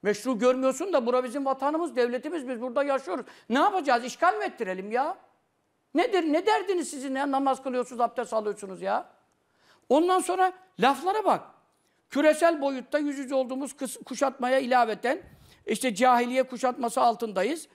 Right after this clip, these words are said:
Efendim Türkiye'de saldırgan gelenek. Ondan sonra diyor ki gencisiyle, e, yaşlısıyla diyor, kadın erkeği ülkede yaşayan herkes zorunlu askerlik konusunu ortak bir sorun, zulüm şeklinde algılamamız gerekiyor.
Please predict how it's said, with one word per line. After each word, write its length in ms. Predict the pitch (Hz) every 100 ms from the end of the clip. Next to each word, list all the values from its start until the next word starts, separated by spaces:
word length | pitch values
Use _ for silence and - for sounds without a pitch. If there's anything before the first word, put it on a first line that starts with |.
| _ _ _
Efendim 420 | - 220 226 240 247
Türkiye'de 500 | 262 240 247 233 254
saldırgan 600 | 254 247 240 226 254 233
gelenek. 380 | 240 220 254 302 _ _
Ondan 260 | - 269 294
sonra 300 | 285 302 294
diyor 200 | 339 359
ki 280 | 262 330 - _ _ _ _
gencisiyle, 640 | 185 277 294 302 330 339 262
e, 420 | 226 233 220 208
yaşlısıyla 760 | 220 262 - 277 349 320 214
diyor, 180 | 196 277 339 _ _ _
kadın 320 | - 269 285
erkeği 360 | 269 254 208 233
ülkede 400 | 277 302 262 247
yaşayan 240 | 226 226
herkes 480 | 240 311 - 254 302 - _
zorunlu 680 | 196 175 277 294 302 294 320
askerlik 720 | 285 254 - 262 247 285 359
konusunu 640 | 269 240 226 214 220 285 - _ _
ortak 480 | 226 254 254 330 330
bir 80 | 247
sorun, 440 | - 233 277 349
zulüm 460 | 220 214 247 349 349
şeklinde 460 | 285 247 240 254
algılamamız 600 | 330 269 269 254 240 226 170
gerekiyor. 400 | 165 143 -